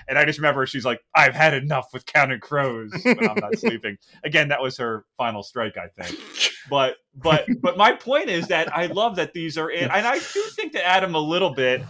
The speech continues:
Speaker 1: has a part of him that people, I could be wrong, but I think some of Recovering, and I know he said he always wanted another, uh, a guitar, and he likes having the three guitars now.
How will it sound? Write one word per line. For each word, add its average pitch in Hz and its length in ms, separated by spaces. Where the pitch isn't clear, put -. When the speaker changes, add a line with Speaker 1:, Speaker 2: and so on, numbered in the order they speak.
Speaker 1:
has 170 280
a 156 60
part 170 340
of 135 120
him 131 440
that 123 360
people, 135 600
I 185 80
could - 160
be 240 100
wrong, 143 300
but 123 80
I 139 60
think 190 200
some 170 220
of 147 140
Recovering, 139 640
and 135 80
I 143 60
know 156 120
he 147 100
said 135 180
he 120 80
always 120 260
wanted 120 240
another, 113 640
uh, 104 320
a 113 100
guitar, 110 640
and 104 80
he 110 100
likes 107 300
having 107 280
the 101 60
three 110 220
guitars 101 480
now. 98 380